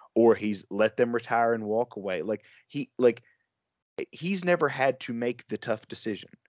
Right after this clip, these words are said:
And we're at the point now where the guy who is going to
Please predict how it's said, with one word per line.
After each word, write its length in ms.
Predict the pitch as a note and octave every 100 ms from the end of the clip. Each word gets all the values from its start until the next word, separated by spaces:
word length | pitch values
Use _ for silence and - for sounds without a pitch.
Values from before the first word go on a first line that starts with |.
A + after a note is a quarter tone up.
| _ _ -
And 340 | B2 B2 A2+ -
we're 220 | G#2 B2
at 100 | D#3+
the 80 | D#3
point 280 | - D3+ G2
now 280 | C3 C#3 C3
where 260 | G#2+ G#2 - _ _ -
the 180 | F#2+ G2+
guy 340 | G#2+ A#2 B2
who 500 | A#2+ A#2+ A#2 A2 G2 - _ _ _
is 280 | B2 A2+ G2+
going 580 | F#2+ A#2+ D3 E3 C3+ G#2+
to 380 | - G#2 F#2+